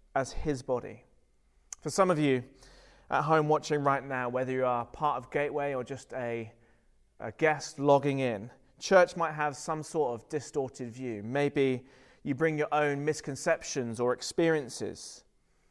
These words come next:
You might have been taken to church as a child, maybe as part of your school trips. You might only go to church at weddings or funerals or maybe at Christmas. You might think that church is old buildings or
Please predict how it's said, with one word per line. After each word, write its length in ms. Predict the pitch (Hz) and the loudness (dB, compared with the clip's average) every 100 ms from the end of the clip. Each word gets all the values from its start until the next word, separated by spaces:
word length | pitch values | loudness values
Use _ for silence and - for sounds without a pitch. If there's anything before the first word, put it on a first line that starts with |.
| - | -8
You 80 | 160 | 0
might 160 | 156 | 0
have 100 | 151 | 0
been 200 | 143 143 | -2 -4
taken 280 | 135 156 147 | -2 -2 -2
to 100 | 139 | -6
church 560 | - 160 139 117 - - _ _ - | -4 0 0 -2 -10 -18 _ _ -8
as 160 | 131 | -6
a 60 | 123 | -6
child, 520 | - 175 110 92 - - - _ _ - | -4 -2 -2 -6 -14 -20 -20 _ _ -6
maybe 240 | 139 131 | -2 0
as 100 | 123 | -2
part 240 | - 143 | -2 -4
of 80 | 131 | -2
your 120 | 131 | -4
school 260 | 123 - 147 | -6 -6 -8
trips. 480 | - - - - - | -6 -12 -12 -20 -6
You 60 | 160 | 2
might 220 | 165 180 | 4 4
only 140 | 175 | 2
go 100 | 175 | 2
to 100 | 170 | 0
church 420 | 151 190 156 - 135 | 0 4 4 2 -2
at 140 | 117 | 0
weddings 520 | 143 156 131 113 110 | 0 0 0 -6 -4
or 160 | 107 101 | -6 -6
funerals 580 | - 170 156 120 104 110 | -6 -2 -2 -2 -4 -6
or 60 | |
maybe 400 | 127 147 139 131 - - - | -4 -2 -2 -6 -10 -18 -8
at 140 | - | -8
Christmas. 760 | - 165 143 95 - - - - _ _ _ _ _ _ _ - | 0 0 0 -6 -12 -14 -14 -16 _ _ _ _ _ _ _ -4
You 80 | 180 | 0
might 180 | 196 185 | 0 -2
think 160 | 208 | -6
that 140 | 160 - | -6 -2
church 360 | 220 185 - | 0 0 0
is 200 | 139 127 - | -4 -2 2
old 280 | 156 143 | 2 4
buildings 560 | 156 147 127 113 113 113 | 6 6 4 -2 -4 -4
or 240 | 104 107 | -4 -4